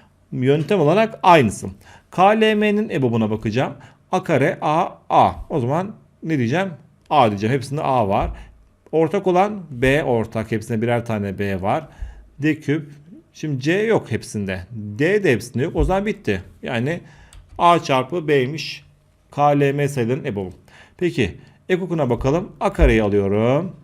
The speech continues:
Bakıyorum B, B kare, B. O zaman B kare almalıyım. C, C kare, C küp. C küp almalıyım. D küp, D kare. O zaman D küp almalıyım. Şimdi bunun içerisinde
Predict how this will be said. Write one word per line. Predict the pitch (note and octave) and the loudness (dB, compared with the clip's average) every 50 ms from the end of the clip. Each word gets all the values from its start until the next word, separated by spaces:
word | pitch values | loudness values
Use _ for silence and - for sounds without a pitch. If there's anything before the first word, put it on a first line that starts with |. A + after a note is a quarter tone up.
| - _ _ _ _ _ _ _ _ _ _ - - - _ - - - - - | -20 _ _ _ _ _ _ _ _ _ _ -20 -20 -20 _ -8 -8 -8 -4 -2
Bakıyorum | D#3+ D#3+ D#3+ - F3 F3 F3 F3+ F3 D#3+ | -2 -2 0 0 0 0 0 0 0 2
B, | E3 D#3 D#3+ F3 F3 E3 | 2 4 4 2 2 0
B | D#3+ D#3 D3+ | -2 -2 0
kare, | - C#3 C3+ E3+ F#3 D#3+ | 0 0 0 0 0 2
B. | C#3 G#2+ F#2 - - | 2 2 2 0 4
O | - - | 4 6
zaman | - C3+ C#3 B2 B2 | 6 6 4 0 0
B | B2 A#2+ | -2 0
kare | - A#2+ G2+ G2 | 0 -2 0 0
almalıyım. | F#2+ F#2 F#2 F#2 F2+ F2+ F#2+ G2 G#2+ B2+ D3+ E3+ D#3 - - - - - - _ _ _ _ _ _ _ _ _ _ _ _ _ _ _ _ _ _ A#2 A2 G#2 | 0 0 -2 -4 -4 -4 -2 -2 -2 -2 -4 -6 -10 -14 -20 -20 -20 -20 -20 _ _ _ _ _ _ _ _ _ _ _ _ _ _ _ _ _ _ -14 -12 -6
C, | G#2 A#2 C3 C#3+ E3 F#3 - - - - - _ _ _ _ _ _ _ _ _ _ _ | 2 4 4 4 4 2 -2 -6 -10 -12 -18 _ _ _ _ _ _ _ _ _ _ _
C | - D#3 D#3+ | -2 -2 -2
kare, | D#3+ - E3 G3 A3 G#3 | 0 0 0 2 2 2
C | E3 E3+ D3+ | 2 0 0
küp. | - G#2+ F#2 - - - _ _ A#2 G#2+ | 0 -2 -4 -4 -8 -18 _ _ -14 -8
C | G2+ A#2+ D3+ D#3 | -2 -2 -2 -2
küp | D3 D#3 - G2+ | -2 -8 -8 -4
almalıyım. | G#2 G#2+ G#2 G2 F#2+ F#2+ F#2+ G2 G2 G2+ A2 B2+ D3+ F3 F#3+ F#3+ E3 - - - - _ - - - - - _ - _ _ - - - - - _ _ _ _ _ _ | -2 -2 0 0 -2 -2 -2 -2 -2 0 0 0 0 -2 -4 -6 -8 -10 -14 -20 -20 _ -20 -20 -20 -20 -20 _ -20 _ _ -20 -20 -20 -20 -20 _ _ _ _ _ _
D | B2 A#2+ C3+ D3 C#3 | -6 -2 -2 -2 -2
küp, | C#3+ - E3 F#3 F#3 - - _ _ _ _ _ _ - | 0 -2 -2 -2 -2 -6 -14 _ _ _ _ _ _ -4
D | C#3+ C#3 - | -4 -4 -2
kare. | - G#2 F#2+ F2+ E2+ - - | 0 -2 -4 -4 -6 -8 -8
O | C#3+ A#2+ | -8 -6
zaman | G2 G#2 A#2 C#3 D3+ C#3 A2+ G#2 | -4 -4 -4 -6 -6 -8 -4 -2
D | A#2+ A#2 A#2+ | -2 -2 -2
küp | A#2+ C#3+ D3+ D3 D3 - | -4 -8 -8 -8 -10 -6
almalıyım. | - B2 A2+ A2 G#2 G2+ F#2+ G2 F#2+ F2 - - - - - - _ _ | -4 -2 -2 -2 -2 -2 -4 -4 -6 -8 -12 -18 -20 -20 -20 -20 _ _
Şimdi | - - D#3 D3 | -10 -8 -6 -4
bunun | D#3+ F3+ F3+ | -4 -4 -4
içerisinde | D#3 - - A#2+ A2 A2 A#2+ C3 C3+ D#3 F3 - | -4 -2 0 -2 -2 -2 -4 -4 -2 -2 -4 -4